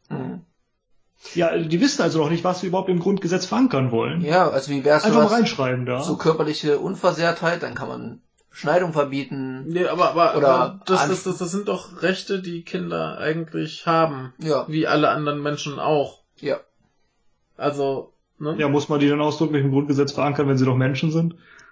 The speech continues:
Speaker 3: Ja, eben, das ist halt der Punkt. Und, ja gut, da haben wir wieder diese Debatte mit der, äh, Beschneidung. Äh, Religionsfreiheit ist ja dann irgendwie anscheinend wichtiger als, äh, die Unversehrtheit des Kindes und so weiter.
Speaker 1: Das ist
Speaker 3: Äh,
Speaker 1: der einzige Punkt, wo ich denke,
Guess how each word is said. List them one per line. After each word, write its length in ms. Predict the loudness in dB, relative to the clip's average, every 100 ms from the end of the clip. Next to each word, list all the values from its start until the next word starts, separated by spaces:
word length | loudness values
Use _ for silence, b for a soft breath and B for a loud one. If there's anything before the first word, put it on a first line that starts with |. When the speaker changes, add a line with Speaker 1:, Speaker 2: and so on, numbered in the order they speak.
| B
Speaker 3:
Ja, 260 | 0 2 4
eben, 360 | 4 2 0
das 180 | -2 -2
ist 160 | -2 2
halt 140 | 2
der 80 | 2
Punkt. 400 | 0 -2 -2 -8
Und, 440 | -10 -10 -12 -10 -6
ja 140 | -6
gut, 180 | -6 -6
da 80 | -6
haben 120 | -6
wir 80 | -6
wieder 120 | -6
diese 240 | -6 -8
Debatte 360 | -6 -6 -4 -6
mit 200 | -8 -4
der, 480 | -4 -2 -2 -2 -2
äh, 40 |
Beschneidung. 680 | -6 -10 -6 -4 -4 -4 -8 B B B B
Äh, 60 | -6
Religionsfreiheit 1040 | -4 -4 -4 -4 -4 -4 -4 -2 -2 -2
ist 120 | -4
ja 100 | -4
dann 240 | -4 -6 -8
irgendwie 320 | -8 -8 -10
anscheinend 360 | -10 -10 -10 -10
wichtiger 460 | -12 -8 -4 -4
als, 400 | -2 -4 -6 -6
äh, 240 | -8 -6 -8 b b b b _
die 100 | -8
Unversehrtheit 600 | -6 -4 -4 -2 -2 -4
des 120 | -6
Kindes 340 | -6 -4 -4 -4
und 140 | -6
so 120 | -8 -4
weiter. 640 | -4 -4 -6 -6 -8 -6
Speaker 1:
Das 160 | -6 -6
ist 40 | -6
Speaker 3:
Äh, 20 |
Speaker 1:
der 140 | -2
einzige 400 | 0 -2 -4 -12 -14
Punkt, 380 | -6 -6 -6
wo 120 | -6 -8
ich 140 | -4
denke, 420 | -6 -4 -8 -8